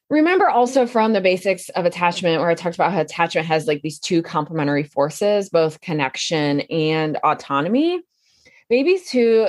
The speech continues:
develop insecure, anxious attachment struggle with the autonomy side. As the baby explores the world or begins to kind of create separation from their caregiver,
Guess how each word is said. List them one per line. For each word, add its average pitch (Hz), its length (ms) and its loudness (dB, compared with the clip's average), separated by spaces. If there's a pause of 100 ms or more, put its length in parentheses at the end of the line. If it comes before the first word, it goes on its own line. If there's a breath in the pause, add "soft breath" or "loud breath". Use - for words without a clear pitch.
(120)
develop 185 640 2
insecure, 196 800 0
anxious 175 400 -2
attachment 247 760 -6
struggle 262 760 -2
with 185 420 2
the 175 220 -4
autonomy 170 580 -4
side. 92 560 -8 (180)
As 220 440 2
the 208 80 0
baby 226 320 2
explores 175 420 -2
the 160 80 -2
world 269 460 2
or 170 160 2
begins 170 480 -4
to 165 160 0
kind 180 180 -4
of 170 80 -2
create 233 320 -2
separation 175 720 0
from 165 160 -4
their 156 140 0
caregiver, 180 840 -2